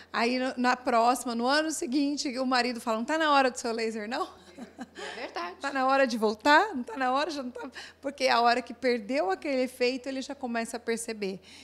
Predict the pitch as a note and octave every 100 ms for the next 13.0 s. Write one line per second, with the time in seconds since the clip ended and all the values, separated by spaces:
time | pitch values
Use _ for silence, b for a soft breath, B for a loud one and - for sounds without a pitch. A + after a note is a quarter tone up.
0 | B - G3+ A3+ G#3 G3+ G3 A3+ C4 C#4+
1 | D4 A#3 A3 G#3+ A#3+ C4+ C4+ B3+ B3 C#4+
2 | E4+ A4+ A#4 F4 C4 A3+ C4 - G4+ G#4+
3 | G4 B3+ C#4+ C#4+ A#3+ C#4 E4 D4 C#4+ C4+
4 | B3 B3+ B B B A#3 A#3 - G4+ F4+
5 | E4+ - B3 C4 C4 C#4+ E4 D4 B3+ C#4
6 | E4 A4 A#4+ B B B B B B _
7 | - C4+ E4 D4+ D4+ - - C4+ A3 A3+
8 | B3+ A#3 C4 D#4 D#4 A4 C#5 A#4 A#3 G#3+
9 | F#3 G#3+ A#3+ F4+ F#4 G4 A4+ G#4+ A#4 -
10 | A3+ A3 - - A#3 - - C#4+ - -
11 | - _ G#3 G3 F3 D#3 E3+ D#3+ D3 D#3+
12 | E3 C#3+ C#3+ - C3+ C#3 C#3+ C#3+ E3+ F#3